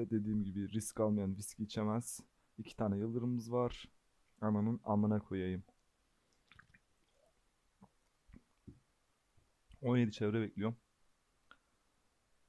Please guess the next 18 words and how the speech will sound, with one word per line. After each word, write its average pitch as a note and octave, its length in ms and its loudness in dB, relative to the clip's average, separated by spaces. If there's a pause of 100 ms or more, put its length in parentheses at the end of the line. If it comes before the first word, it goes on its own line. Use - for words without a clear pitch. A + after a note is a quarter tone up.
(140)
Topun A2+ 280 0
gidişat G#2 320 -4
oraya G#2+ 300 0
gibi. G2+ 260 -2 (4000)
Otuz A2 200 -4
üçte G#2+ 220 -6
varız, G2 260 -4
güzel. F#2+ 260 -4 (300)
Otuz G#2+ 240 -8
üçte - 160 -14
iki G#2 220 -8
yüz G2+ 160 0
lira F#2 160 -2
varız. A2+ 280 -2
Altı G#2 340 0
bin G2+ 120 2
lira F#2+ 160 0
kazandık. F#2+ 500 -2